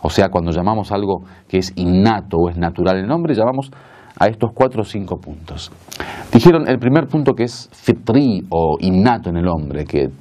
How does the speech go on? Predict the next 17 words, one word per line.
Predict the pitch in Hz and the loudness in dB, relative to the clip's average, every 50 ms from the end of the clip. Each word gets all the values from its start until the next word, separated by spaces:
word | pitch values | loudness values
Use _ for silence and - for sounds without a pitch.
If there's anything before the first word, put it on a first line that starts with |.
| - _ - | -20 _ -4
pertenece | - 82 69 87 85 101 107 - 101 | -2 -2 0 2 0 0 0 0 -4
a | |
esta | 90 90 95 80 73 - - - - - | -4 -2 -2 -2 -2 -4 -10 -20 -16 -8
disposición | - 87 87 - 87 85 90 87 85 - 117 110 | -6 -6 -2 -2 -2 0 0 0 2 2 2 2
natural, | 107 101 - 101 127 143 143 123 - - - - - - | 2 -4 -2 0 0 0 0 -2 -14 -20 -20 -20 -6 -2
es | 113 123 127 | 0 2 2
el | 123 107 | 2 2
tema | 127 147 143 147 127 | 2 0 0 0 -2
de | 110 101 101 98 - - | -2 -2 -2 -4 -4 -4
la | 82 95 98 | -4 -2 0
búsqueda | 117 147 151 147 - 147 139 123 | 0 0 -2 -2 -4 -2 -2 -2
de | 101 92 | -2 -2
la | 85 80 | -4 -4
verdad. | 78 76 71 69 71 - - - - - - - - - - - - - - - - - | -4 -4 -4 -4 -6 -8 -10 -12 -20 -20 -20 -20 -20 -20 -18 -18 -16 -14 -14 -4 2 2
El | 85 85 | 2 4
ser | 82 - 139 127 127 | 4 4 4 4 4
humano, | 123 113 127 123 110 92 85 78 | 4 2 2 0 0 -2 -6 -6